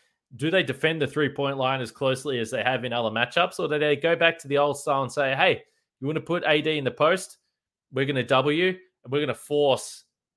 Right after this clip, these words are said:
other guys to shoot from the outside"? I would suspect that we're gonna go back in time to the defense, uh, the somewhat maligned defense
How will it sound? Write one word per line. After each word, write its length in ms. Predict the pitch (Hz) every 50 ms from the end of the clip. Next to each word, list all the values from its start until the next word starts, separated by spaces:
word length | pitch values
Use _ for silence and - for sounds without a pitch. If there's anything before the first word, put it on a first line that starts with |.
| _ _ _ _ _ _ _ _
other 200 | 123 135 135 127
guys 300 | 117 131 127 123 120 113
to 100 | - 127
shoot 300 | 117 - - 143 135 139
from 100 | - 127
the 160 | 117 113 117
outside"? 480 | 120 117 110 - - 127 110 107 104 98
I 200 | 104 117 147 220
would 200 | 277 294 262 220
suspect 500 | - 208 - - - 196 175 151 - -
that 80 | 147 131
we're 80 | 139
gonna 160 | 135 147 131 113
go 180 | - 135 131
back 320 | - - 135 135 113 - - - _ _ _ _ _ _ _ _
in 180 | - 127 117 -
time 380 | - - 127 123 127 120 117
to 100 | 110 -
the 120 | 123 113 107
defense, 680 | 117 123 127 123 - 127 120 113 104 - - - - - _ _ _ _ _ _ -
uh, 220 | 101 101 98 98 95 - _ _ _ _ _
the 80 | - -
somewhat 420 | - 302 370 285 147 113 110 -
maligned 420 | 113 107 101 98 101 101 101 98 90
defense 460 | 117 113 107 - - 110 101 95